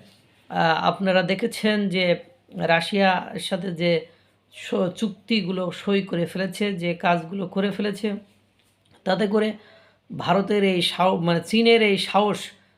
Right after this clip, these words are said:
বা দুঃসাহস দেখানোর,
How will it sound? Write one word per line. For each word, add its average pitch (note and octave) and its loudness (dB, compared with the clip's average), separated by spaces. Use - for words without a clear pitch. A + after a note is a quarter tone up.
বা F3+ 6
দুঃসাহস G3 0
দেখানোর, F3 -2